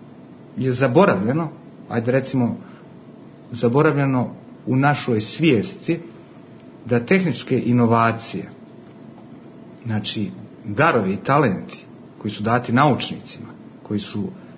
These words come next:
znači, kreirali to, da to dolazi od Boga i da postoji jedna nit, znači, svega u, u ovom svijetu, jedna božanska nit.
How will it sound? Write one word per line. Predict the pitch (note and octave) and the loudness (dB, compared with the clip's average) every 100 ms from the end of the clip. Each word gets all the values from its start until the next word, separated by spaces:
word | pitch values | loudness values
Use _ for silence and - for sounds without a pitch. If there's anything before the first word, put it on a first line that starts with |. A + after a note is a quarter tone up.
| - - - - - - | -20 -20 -20 -20 -20 -12
znači, | G2 G2 - G2+ - - - - | -6 -6 -4 -4 -6 -8 -16 -4
kreirali | A#2+ A#2+ E3 A2+ F#2 - | 4 6 8 6 0 -4
to, | G2+ C3+ - - - - - - - - | -4 -4 -6 -16 -20 -20 -20 -20 -20 -10
da | - | -6
to | G#2+ C#3 | 0 4
dolazi | D3+ C#3+ A#2 | 6 6 4
od | A2+ G#2+ | 2 4
Boga | B2+ F#2+ - - - | 4 4 -4 -16 -10
i | G#2 | -2
da | A2+ | -2
postoji | A#2 - D3+ | 0 2 4
jedna | D3+ D#3+ D3 | 6 6 6
nit, | C#3+ E3 F#2+ - - - - - - - - | 6 6 4 0 -10 -18 -20 -20 -20 -20 -6
znači, | A#2 G#2 | -4 -2
svega | A2+ D3+ D#3 D#3 A2+ - - | -2 2 4 4 0 -6 -6
u, | A#2 - | -4 -2
u | A#2+ | 4
ovom | C3+ C#3 G#2+ | 6 6 4
svijetu, | - B2+ C3 D#3 C3 - - | 2 2 2 0 -6 -8 -4
jedna | A2+ B2 | 0 2
božanska | A#2 A#2 C3 C3 - F#2+ | 4 4 4 2 -2 -4
nit. | F#2+ F2+ - | -4 -6 -14